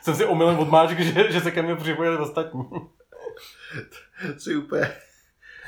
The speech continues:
Speaker 1: To je úplně sk-, jako skvěle prostě debilní, ty.
Speaker 2: Pa-, pak když jsem viděl tu, eh, tu bázi, do který se, jak se jmenuje, Hub, nebo nějak,
Speaker 1: Eh,
Speaker 2: jako je to
Speaker 1: For-,
Speaker 2: hub,
Speaker 1: For-,
Speaker 2: ale
Speaker 1: Fort Tarsis.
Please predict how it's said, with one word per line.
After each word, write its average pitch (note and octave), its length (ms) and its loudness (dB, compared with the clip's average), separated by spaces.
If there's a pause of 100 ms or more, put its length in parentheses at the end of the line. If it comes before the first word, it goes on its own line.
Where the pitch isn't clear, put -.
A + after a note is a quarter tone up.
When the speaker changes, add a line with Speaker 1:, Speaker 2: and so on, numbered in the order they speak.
(160)
Speaker 1:
To E3+ 60 -2
je F3 60 2
úplně F#3 160 2
sk-, F#3 320 -8
jako F3+ 180 0
skvěle F3 440 2
prostě F3+ 320 -4
debilní, F3 540 2
ty. C#3+ 160 -6 (340)
Speaker 2:
Pa-, C#3+ 100 0 (420)
pak C3+ 160 -2
když C#3 220 -6
jsem D3+ 160 -2
viděl C#3+ 360 0
tu, C#3+ 440 -8 (380)
eh, - 60 -10
tu C3+ 100 -8
bázi, C#3+ 420 0
do B2+ 100 -4
který A#2+ 160 -10
se, A#2+ 120 -10 (160)
jak - 100 -12
se - 120 -12
jmenuje, G2 240 -6
Hub, F#2+ 320 -6
nebo A2+ 220 -8
nějak, G#2 240 -4
Speaker 1:
Eh, D#3 340 4
Speaker 2:
jako D3 120 2
je B2+ 160 4
to C3+ 140 4
Speaker 1:
For-, B2 200 4
Speaker 2:
hub, - 100 -4
Speaker 1:
For-, A#2 180 2
Speaker 2:
ale A2+ 120 -2
Speaker 1:
Fort C#3+ 220 -2
Tarsis. C#3 580 -6